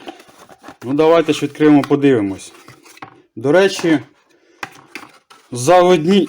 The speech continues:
іграшки — це прям як, ну, як окремий вид, мабуть, колекціонування. Особливо цінні радянські, радянські, ще металічні, з жесті. От, то вони цінні. Так,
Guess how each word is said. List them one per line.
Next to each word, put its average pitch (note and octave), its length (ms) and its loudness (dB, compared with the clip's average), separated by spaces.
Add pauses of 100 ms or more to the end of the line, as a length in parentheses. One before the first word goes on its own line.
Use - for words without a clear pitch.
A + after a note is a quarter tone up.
іграшки — G#3 720 0
це F3 300 -2
прям D#3+ 380 2
як, D3+ 200 2 (400)
ну, D#3 220 -4
як F#3 260 -2
окремий F3 680 2 (640)
вид, D3 440 0
мабуть, D#3 380 -2
колекціонування. D3 1200 0
Особливо D3 680 0
цінні D#3+ 640 0 (260)
радянські, D#3+ 880 -2
радянські, B2 760 -4
ще - 200 -6
металічні, C#3 920 -4 (300)
з A2 60 -10
жесті. A2+ 840 -6 (680)
От, F#2+ 200 -14 (140)
то A2+ 100 -10
вони C3+ 360 0 (480)
цінні. G2+ 540 -8 (300)
Так, - 420 -8